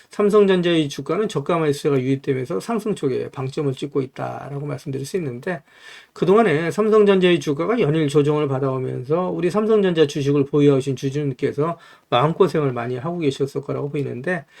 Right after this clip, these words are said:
제가 지난 영상에서도 말씀드린 것처럼 삼성전자는 지금 매도할 시점 아니다. 매도 시점이 되면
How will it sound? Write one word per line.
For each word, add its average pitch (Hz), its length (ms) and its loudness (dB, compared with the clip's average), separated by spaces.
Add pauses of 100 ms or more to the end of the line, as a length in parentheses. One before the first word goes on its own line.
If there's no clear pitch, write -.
(220)
제가 - 200 -4
지난 214 320 4
영상에서도 175 500 0
말씀드린 147 400 -2
것처럼 156 360 -2
삼성전자는 202 680 0
지금 139 400 -4
매도할 139 260 2
시점 147 300 -8
아니다. 131 540 -6
매도 151 200 0
시점이 170 360 -6
되면 151 360 -2